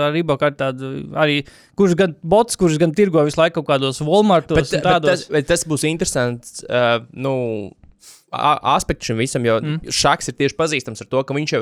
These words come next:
Speaker 2: patiesībā arī apzināti gāja uz to tirgu.
Speaker 1: Uz to lēto,
Speaker 2: Nu, jā,
Speaker 1: tā kā,
Speaker 2: ka viņš grib,
Speaker 1: lai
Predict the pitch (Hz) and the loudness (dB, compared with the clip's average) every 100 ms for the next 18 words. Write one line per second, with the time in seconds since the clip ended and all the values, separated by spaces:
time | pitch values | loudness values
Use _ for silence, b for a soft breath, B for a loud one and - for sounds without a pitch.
0 | 127 - 139 120 117 113 135 135 120 98 | -2 -2 -2 0 2 2 0 -2 -6 -6
1 | 110 117 117 135 - 107 - 175 143 120 | -2 2 4 2 -4 -12 -6 -6 -4 -2
2 | 180 165 185 190 160 135 139 147 131 139 | 2 4 4 4 2 0 2 2 2 2
3 | 135 151 151 | 2 2 0